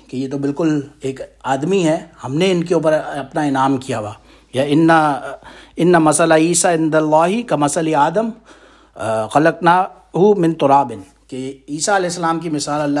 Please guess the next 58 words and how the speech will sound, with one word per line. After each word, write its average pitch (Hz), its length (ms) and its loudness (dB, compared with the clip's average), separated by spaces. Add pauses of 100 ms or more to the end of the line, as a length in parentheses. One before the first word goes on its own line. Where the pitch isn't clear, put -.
کے 147 80 -6
نزدیک 143 380 -4
بالکل 170 460 -6
ایسے 143 220 -6
ہی 160 140 -2
ہے 165 60 -4
جیسے 165 220 -6
آدم 147 300 -4
علیہ 139 120 -2
السلام 123 300 -8
کی 135 120 -14
مثال 107 360 -14
ہے، - 300 -20 (460)
ہم 123 80 -6
نے 147 140 0
انہیں 147 180 4
مٹی 147 300 0
سے 147 100 -6
پیدا 104 260 -10
کیا 98 240 -18
ہے۔ - 40 -20 (180)
تو 175 100 -10
یہ 165 160 2
باتیں 175 280 4
بھی 208 120 -6
تو 214 80 4
اللہ 196 180 2
نے 202 120 -2
قرآن 175 260 0
میں 190 100 -6
کیٹیگوریکلی 160 640 -4
عیسیٰ 175 200 -4
علیہ 156 100 -4
السلام 151 320 -4
کے 151 80 -6
بارے 139 240 -2
میں 156 100 -2
ہی 147 60 -2
کی 147 240 -2
ہیں، 131 60 -10 (360)
تو - 120 -10
اس 151 200 -10
میں 196 100 0
کوئی 190 140 -2
confusion 165 520 -4
کی 190 120 -8
ضرورت 165 380 0
تھی 196 180 -4
نہیں، 139 380 -6
مگر 180 140 0
وہ 208 100 4
ایک 202 120 2
شوشہ 185 320 -4
چھوڑنے 127 260 -6
والی 113 200 -10
بات 113 200 -10
تھی 117 80 -18
صرف۔ 110 200 -16